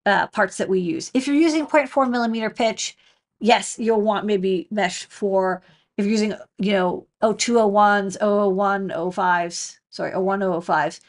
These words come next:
you can use four or five. I just Googled really quickly and there's, like, you know, some nice web pages that talk about, um, the,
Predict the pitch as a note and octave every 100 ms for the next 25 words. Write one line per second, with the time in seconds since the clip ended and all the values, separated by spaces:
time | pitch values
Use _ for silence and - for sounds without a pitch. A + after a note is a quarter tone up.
0 | _ _ _ _ _ G#3 A3+ A#3+ A3+ -
1 | G3+ F3+ - F3+ E3 - _ _ _ _
2 | A#3+ D4 C#4 C#4+ C4 A#3 A#3 A3+ A3 G#3+
3 | G#3+ G3+ F#3 F#3 F#3 F#3 E3 E3 - F3
4 | E3 - F#3 F3+ E3+ F3 - - _ F#3
5 | F3 D#3 F#3 E3 E3 D3+ F#3 D#3 F3+ D#3+
6 | D#3+ - _ _ _ _ G3+ F#3 F3 F3
7 | F#3 _ _ _ _ - F3+ F#3 F3+